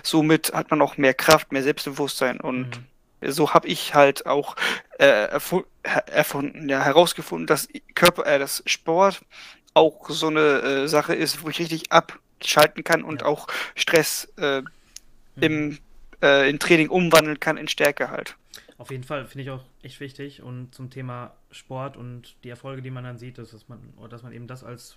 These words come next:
Speaker 2: ja, zusätzliche Motivationsquelle nutzen kann, auch fürs Leben an sich, ähm, finde ich auch. Ich weiß ja nicht, inwiefern du auf Instagram aktiv bist, aber ich hab da ja heute eine Story, ähm,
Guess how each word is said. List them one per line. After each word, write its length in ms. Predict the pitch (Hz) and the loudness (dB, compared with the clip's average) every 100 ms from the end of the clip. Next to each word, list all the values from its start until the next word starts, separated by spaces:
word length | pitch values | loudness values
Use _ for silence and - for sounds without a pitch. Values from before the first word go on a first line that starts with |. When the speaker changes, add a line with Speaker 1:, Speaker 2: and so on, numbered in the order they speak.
| _ 120 | _ -20
Speaker 2:
ja, 260 | 113 113 _ | -20 -20 _
zusätzliche 440 | 143 135 131 120 | -14 -14 -16 -16
Motivationsquelle 1000 | 127 120 117 - 143 147 - 139 139 139 135 _ _ _ _ | -16 -16 -18 -20 -20 -20 -20 -20 -18 -18 -20 _ _ _ _
nutzen 300 | 131 135 127 | -20 -18 -20
kann, 220 | - 131 | -18 -18
auch 200 | 123 123 | -16 -18
fürs 280 | - 123 - | -20 -20 -20
Leben 220 | 127 123 | -20 -18
an 120 | 120 117 | -18 -16
sich, 260 | 143 135 | -18 -18
ähm, 320 | 123 120 117 - _ - _ | -18 -16 -18 -20 _ -20 _
finde 240 | _ 165 160 | _ -12 -12
ich 120 | 123 | -12
auch. 180 | 135 113 | -12 -12
Ich 120 | 113 | -12
weiß 140 | 147 | -12
ja 60 | 135 | -12
nicht, 180 | 127 123 | -16 -18
inwiefern 560 | 113 143 156 139 135 | -18 -18 -16 -16 -14
du 140 | 123 113 | -14 -16
auf 120 | 127 | -18
Instagram 440 | 135 123 120 113 | -18 -18 -16 -18
aktiv 360 | 113 - 143 135 | -20 -18 -20 -18
bist, 200 | 123 127 | -20 -18
aber 140 | 110 | -18
ich 80 | 110 | -16
hab 100 | 117 | -18
da 80 | 113 | -16
ja 160 | 110 110 | -16 -14
heute 200 | 120 113 | -16 -16
eine 80 | |
Story, 440 | 110 - 135 127 - | -18 -16 -14 -14 -16
ähm, 380 | 113 113 113 | -16 -16 -18